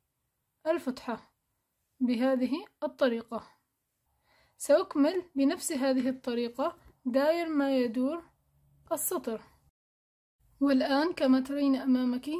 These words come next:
انتهيت من حياكة الدور ووصلت إلى هنا. بعد أن حكت غرزتان سلسلة كما ترين أمامك، سأدخل السنارة في الغرزة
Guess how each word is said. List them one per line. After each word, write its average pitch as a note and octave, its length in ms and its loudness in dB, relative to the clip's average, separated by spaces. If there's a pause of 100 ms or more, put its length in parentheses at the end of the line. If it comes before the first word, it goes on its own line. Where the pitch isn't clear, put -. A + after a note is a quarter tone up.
(140)
انتهيت C4+ 500 0
من B3+ 200 2
حياكة C4+ 520 -2
الدور B3+ 440 -4 (400)
ووصلت C4+ 540 0
إلى B3+ 280 2
هنا. B3 380 -2 (840)
بعد C#4 200 2
أن C#4+ 200 2
حكت D4 600 -8 (500)
غرزتان C4 760 -2 (160)
سلسلة C#4 680 -4 (160)
كما B3 220 0
ترين C4 380 0
أمامك، B3+ 500 2 (720)
سأدخل D#4 420 0
السنارة D4+ 520 2
في D#4 80 -6
الغرزة C#4+ 480 -4